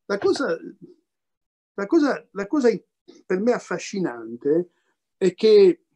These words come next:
è, è, è che sotto un certo profilo è tutto molto semplice.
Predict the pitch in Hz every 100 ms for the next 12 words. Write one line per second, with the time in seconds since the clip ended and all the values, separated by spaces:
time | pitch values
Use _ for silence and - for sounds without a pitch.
0 | _ _ _ _ _ _ _ _ _ _
1 | _ _ _ _ _ _ _ _ _ _
2 | _ _ _ _ _ _ 240 - 226 294
3 | 226 - 254 240 208 208 - 254 254 220
4 | 254 254 240 233 247 226 147 233 208 175
5 | - 127 165 123 - 117 123